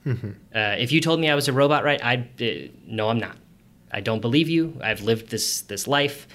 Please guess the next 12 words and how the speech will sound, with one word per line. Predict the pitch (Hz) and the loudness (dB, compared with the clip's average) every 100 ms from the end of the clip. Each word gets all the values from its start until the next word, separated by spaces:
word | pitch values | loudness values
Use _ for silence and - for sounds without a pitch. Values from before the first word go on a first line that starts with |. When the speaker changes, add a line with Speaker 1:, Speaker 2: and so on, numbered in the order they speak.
| - - - | -20 -16 -8
Speaker 2:
I've | 101 | -2
been | 127 127 | 0 0
through | 123 131 127 123 | 0 0 2 2
the | 123 117 | -2 -6
human | - 151 127 | 0 2 4
experience. | 110 - 156 127 104 95 - - - | 0 0 2 2 2 -2 -10 -12 -4
There's | 123 117 | 0 2
nothing | 147 147 165 139 | 2 0 0 2
that | 131 - | 0 0
would | 123 117 | -2 -2
make | 127 131 131 | 0 0 0
me | 135 123 120 120 117 | 0 2 2 0 -4